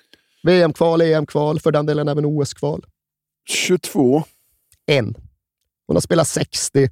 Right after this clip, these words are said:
Speaker 1: hon har varit med och förlorat en.
Speaker 2: En.
Speaker 1: Och den var betydelselös.
Speaker 2: Jaha.
Speaker 1: Det var mot Danmark i kvalet till E M sjutton och det var redan klart.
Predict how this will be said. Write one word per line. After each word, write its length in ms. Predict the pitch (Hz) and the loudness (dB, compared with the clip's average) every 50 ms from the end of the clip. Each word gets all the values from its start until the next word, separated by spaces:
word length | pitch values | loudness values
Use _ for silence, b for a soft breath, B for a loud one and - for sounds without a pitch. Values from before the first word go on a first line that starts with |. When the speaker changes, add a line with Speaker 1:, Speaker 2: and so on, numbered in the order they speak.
| _ _ _ - | _ _ _ -2
Speaker 1:
hon 100 | 143 147 | 0 0
har 60 | 143 | 0
varit 220 | 135 139 139 139 | 2 2 2 2
med 180 | 131 135 139 135 | 2 2 0 0
och 80 | 123 - | 0 0
förlorat 360 | - 123 123 127 127 117 - - _ _ _ | 0 0 2 2 2 0 -2 -6 _ _ _
en. 400 | - 156 135 110 - - - - - | 0 0 0 0 -2 -4 -4 -4 -2
Speaker 2:
En. 340 | - 160 - - 120 120 131 _ _ _ _ _ _ - | -2 -2 -2 -2 -6 -6 -8 _ _ _ _ _ _ -6
Speaker 1:
Och 60 | 160 | -4
den 120 | 147 147 143 | -2 -2 -2
var 100 | 135 117 | -2 -2
betydelselös. 760 | 117 - - 127 120 110 117 107 - - 127 127 123 - - | -2 -2 0 0 0 0 -2 -4 -4 -2 0 0 0 0 -2
Speaker 2:
Jaha. 320 | - 131 123 120 117 113 - _ _ - | -2 -2 -2 -2 -4 -6 -8 _ _ -4
Speaker 1:
Det 60 | - | -2
var 100 | 143 151 | 0 0
mot 220 | 151 147 127 - - | 2 0 -2 -2 -2
Danmark 680 | - 147 147 143 143 139 131 127 123 123 120 - _ - | 0 0 0 0 0 0 0 0 0 0 -2 -4 _ -10
i 60 | - | -10
kvalet 560 | - - - 139 131 123 123 117 120 117 113 - | -6 -2 0 0 2 2 2 2 0 0 -2 -4
till 240 | - - - 143 | -6 -4 -2 0
E 240 | 151 147 143 135 127 | 2 2 2 2 2
M 120 | 117 117 110 | 0 -2 -2
sjutton 720 | - - 127 - - _ _ _ - 135 127 123 113 - _ _ _ _ _ _ - | -2 -2 -2 -2 -4 _ _ _ 0 0 0 0 -2 -4 _ _ _ _ _ _ 0
och 100 | 165 165 | 2 2
det 80 | 151 | 2
var 120 | 127 123 120 | 2 0 0
redan 260 | 120 117 113 110 - | 0 -2 -2 -4 -2
klart. 300 | - 190 196 - 127 123 | 0 0 0 0 -2 -6